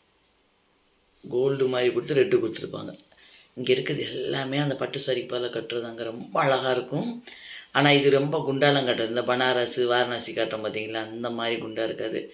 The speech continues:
ஸ்லிம்மா தான் காட்டும் பார்க்கறதுக்கு. இது பார்த்தீங்களா, இது போச்சம்பள்ளி. போச்சம்பள்ளி சாரி ஒர்க் பண்ணிருக்கு, செவன் ஹண்ட்ரட் எயிட்டி த்ரீ.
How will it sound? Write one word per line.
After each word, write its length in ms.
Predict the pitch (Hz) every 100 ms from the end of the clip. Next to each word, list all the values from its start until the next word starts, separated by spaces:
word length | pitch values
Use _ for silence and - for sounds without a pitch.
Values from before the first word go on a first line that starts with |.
| - - - -
ஸ்லிம்மா 480 | - 127 131 131 131
தான் 200 | 131 113
காட்டும் 320 | 107 104 104 107
பார்க்கறதுக்கு. 520 | 107 107 104 117 127 - _ _ _ _ _ _ _ _ _ _ -
இது 120 | 113 110
பார்த்தீங்களா, 520 | 110 107 113 120 120 107 - _ _ _ _ _ _ _ -
இது 220 | 120 120 113 113 110 110
போச்சம்பள்ளி. 600 | 123 127 - 117 107 98 - - _ _ _ _ _ _ _
போச்சம்பள்ளி 480 | - - 131 120 117
சாரி 260 | 110 120 123
ஒர்க் 280 | 120 117 -
பண்ணிருக்கு, 420 | 120 110 117 117
செவன் 220 | 123 123
ஹண்ட்ரட் 220 | 123 113
எயிட்டி 200 | 110 104
த்ரீ. 180 | 104